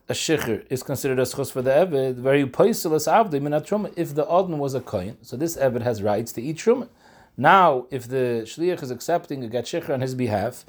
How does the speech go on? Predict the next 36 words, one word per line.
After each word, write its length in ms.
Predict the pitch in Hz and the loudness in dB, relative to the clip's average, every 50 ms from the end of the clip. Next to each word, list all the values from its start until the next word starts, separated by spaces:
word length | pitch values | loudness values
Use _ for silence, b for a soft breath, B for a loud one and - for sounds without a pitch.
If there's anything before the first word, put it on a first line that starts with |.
| b b b b b b b b b b b | b b b b b b b b b b b
he 100 | - 139 | -6 -2
becomes 800 | 139 139 - - 170 180 175 165 160 147 135 117 - - - _ _ _ | -2 -2 6 6 6 8 8 4 0 -4 -6 -6 -10 -12 -14 _ _ _
ois 400 | 160 175 180 165 - - - - | 4 4 4 4 0 -4 0 4
eved 340 | 151 156 147 143 135 - | 4 4 4 2 -4 -6
kohen, 360 | - - 120 107 92 104 - - _ _ | -4 -4 -4 -2 -2 -6 -10 -14 _ _
and 160 | - 110 113 113 | -10 -8 -4 0
therefore 320 | 131 143 139 - 127 117 | 0 0 0 0 -2 0
he 60 | 120 | 0
would 120 | 127 123 110 | 0 -2 -2
be 140 | 120 120 | -2 0
aser 260 | - 220 - - - 139 | 0 0 0 0 -4 -6
in 80 | 147 | -6
truma. 260 | 139 - 220 277 262 107 | -4 -4 -4 -4 -4 -4
That 160 | 110 120 131 | -2 0 2
is 160 | 196 285 - 214 | 2 2 0 -4
a 20 | |
chayv. 480 | - - 123 113 - - - - - 117 | -2 -2 -2 -2 -2 -6 -12 -18 -18 -8
So 120 | - - | -6 -6
if 80 | 123 120 | -6 -4
it's 100 | - 143 | -4 -6
a 60 | 139 | -2
chayv, 280 | - 220 254 220 160 | 2 4 4 4 4
there's 160 | 120 120 120 123 | 0 -4 -2 -2
no 80 | 135 | -2
din 200 | 139 135 147 147 | 0 0 0 0
of 80 | 151 139 | 0 -4
schiyah. 340 | - - 185 214 214 190 - _ _ _ b b b b b b b b b b b b b b b - | -6 -6 -4 -4 -4 -6 -8 _ _ _ b b b b b b b b b b b b b b b -8
Kashem 480 | - 131 - - 185 220 226 196 170 | -6 -6 2 4 4 6 6 4 0
shu 180 | 151 - 170 160 | 0 0 0 0
poisel 420 | 151 - - 240 233 147 170 160 | 2 2 2 2 2 0 -2 -2
as 120 | 170 170 175 | -2 0 -2
ishta, 320 | 233 226 - - 143 117 | -4 -4 -4 -6 -10 -6
just 200 | 131 180 180 185 | -4 -4 -2 -2
like 160 | 185 170 - | -2 -4 -4
we 120 | - 156 143 | -6 -6 -2
know 420 | 143 165 175 160 151 135 123 - | 2 4 4 4 4 2 0 -4